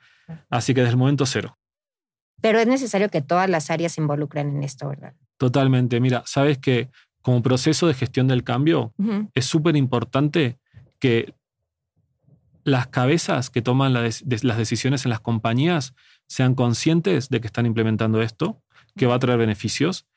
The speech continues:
Speaker 1: y que alineen hacia abajo sus equipos de la importancia de digitalizar los procesos de flota. Pues siempre hablamos de, de, de los fleet managers, pero
Speaker 2: Ujú.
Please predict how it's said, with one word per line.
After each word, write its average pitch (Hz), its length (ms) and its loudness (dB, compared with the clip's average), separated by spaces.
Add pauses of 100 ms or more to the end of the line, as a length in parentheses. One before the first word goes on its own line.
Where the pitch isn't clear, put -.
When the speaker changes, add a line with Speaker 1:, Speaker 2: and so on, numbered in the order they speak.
(320)
Speaker 1:
y 143 120 2
que 139 120 2
alineen 170 360 4
hacia 123 260 0
abajo 131 260 -2
sus - 220 -8
equipos 120 500 -6
de 131 80 0
la 123 80 2
importancia 131 960 -2 (140)
de 123 80 0
digitalizar 120 580 -2
los 120 100 0
procesos 110 280 -4
de 110 80 -2
flota. 107 340 -4 (380)
Pues 131 160 2
siempre 170 180 2
hablamos 139 260 2
de, 120 160 2
de, 113 200 -2
de 113 160 -2
los 107 100 -2
fleet 120 160 0
managers, 120 580 0
pero 104 280 4
Speaker 2:
Ujú. 110 180 -4